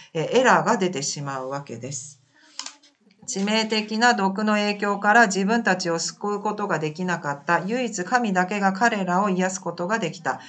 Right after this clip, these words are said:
しかし彼らは神が用意された救いの道に対する信仰を示すように求められた。彼らは生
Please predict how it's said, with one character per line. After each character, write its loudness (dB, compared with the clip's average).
し -4
か 0
し -4
彼 2
ら 2
は 6
神 0
が 4
用 0
意 2
さ 0
れ -2
た -2
救 -2
い 0
の 0
道 -6
に -2
対 -2
す -8
る 0
信 -4
仰 0
を 2
示 -2
す -6
よ 2
う 2
に -2
求 0
め -2
ら -2
れ -8
た。 -4
彼 0
ら 0
は 4
生 -6